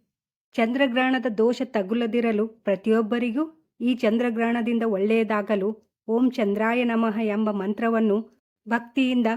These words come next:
ಕಾಮೆಂಟ್ ಬಾಕ್ಸಲ್ಲಿ ಬರೆಯಿರಿ. ಈ ವರ್ಷದ ಚಂದ್ರಗ್ರಹಣವು ಭಾದ್ರಪದ ಹುಣ್ಣಿಮೆಯಂದು ಅಂದರೆ ಸೆಪ್ಟೆಂಬರ್ ಏಳರಂದು ಸಂಭವಿಸುತ್ತದೆ.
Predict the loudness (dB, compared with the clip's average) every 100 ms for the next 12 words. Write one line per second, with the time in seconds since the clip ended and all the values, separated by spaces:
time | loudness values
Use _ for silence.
0 | -6 -2 0 2 0 0 -2 -2 -2 0
1 | 0 2 2 0 -2 -12 _ _ _ _
2 | -4 0 2 2 0 0 0 0 0 0
3 | 0 0 0 0 -2 -4 -6 -2 0 0
4 | -2 -2 -2 -2 0 2 2 0 0 0
5 | -2 -2 0 2 2 0 -6 _ -4 -2
6 | -2 0 -2 -2 0 0 0 0 -2 -4
7 | -4 -2 0 -2 -4 -4 -4 -6 -12